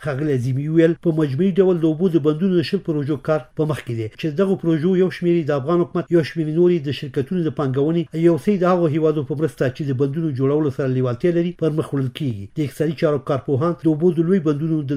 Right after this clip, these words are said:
نړیوال کمیسیون غړیتوب د افغانستان په ګټه اقدام بولي او په دې نظر دي چې په کمیسیون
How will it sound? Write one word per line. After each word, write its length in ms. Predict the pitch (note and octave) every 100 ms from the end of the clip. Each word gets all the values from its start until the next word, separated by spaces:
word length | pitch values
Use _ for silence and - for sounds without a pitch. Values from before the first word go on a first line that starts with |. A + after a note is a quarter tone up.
| C#3+
نړیوال 340 | C#3+ D#3 E3 D#3
کمیسیون 340 | C#3+ - D#3 C3+
غړیتوب 340 | C3 F3+ C3+
د 20 | C3+
افغانستان 400 | C3+ C3 D#3 C3
په 60 | C3
ګټه 460 | D3 D3+ - - C#3+
اقدام 320 | C3 C#3+ A#2+
بولي 200 | C3 B2+
او 80 | B2 D3
په 60 | C#3+
دې 80 | D3+
نظر 240 | C#3 E3+ F3
دي 60 | D#3+
چې 60 | D3 C#3+
په 20 |
کمیسیون 340 | D#3 D3+ B2+